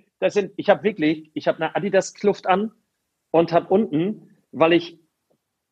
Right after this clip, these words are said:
um elf Uhr, wenn wir fertig sind, ich weiß gar nicht, wie spät es ist,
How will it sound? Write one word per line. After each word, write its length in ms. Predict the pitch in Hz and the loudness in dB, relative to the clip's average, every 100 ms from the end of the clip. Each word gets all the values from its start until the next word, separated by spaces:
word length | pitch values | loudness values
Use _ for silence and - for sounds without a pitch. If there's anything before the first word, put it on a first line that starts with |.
| _ | _
um 140 | 170 | -6
elf 300 | 170 190 220 | 2 2 2
Uhr, 240 | 190 190 180 | 2 2 2
wenn 140 | 180 | 0
wir 120 | 175 | 0
fertig 420 | 175 208 214 160 - | 2 2 2 -2 -4
sind, 220 | 147 180 | -6 -6
ich 120 | 143 | -4
weiß 180 | 165 165 | -2 -2
gar 100 | 160 | -4
nicht, 120 | 151 | -4
wie 80 | 147 | -6
spät 220 | - 180 | -4 -4
es 120 | 139 | -4
ist, 260 | 131 147 | -8 -10